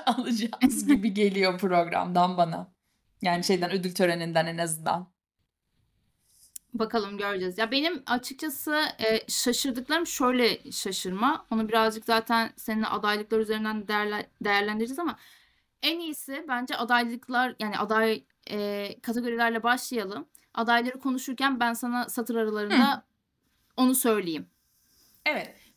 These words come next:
Speaker 1: Bu arada gerçekten, e, s-, on beş Eylül'e kadar çıkacak albümleri dahil ediyorlar bu, dahil etmişler bu yılki tarih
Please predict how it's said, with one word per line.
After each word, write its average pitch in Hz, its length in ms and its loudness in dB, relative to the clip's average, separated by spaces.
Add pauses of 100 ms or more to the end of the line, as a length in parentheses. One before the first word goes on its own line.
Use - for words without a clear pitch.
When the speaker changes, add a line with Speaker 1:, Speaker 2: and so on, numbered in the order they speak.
Speaker 1:
Bu 349 100 2
arada 339 240 0
gerçekten, 320 560 -2 (220)
e, 247 360 0
s-, - 360 -2 (140)
on 311 320 2
beş 311 360 0
Eylül'e 285 540 -2
kadar 226 440 0
çıkacak 196 500 -4
albümleri 180 720 -2
dahil 180 300 2
ediyorlar 170 720 -2
bu, 175 200 -8 (100)
dahil 208 280 2
etmişler 202 580 0
bu 196 80 0
yılki 185 380 -2
tarih 185 400 2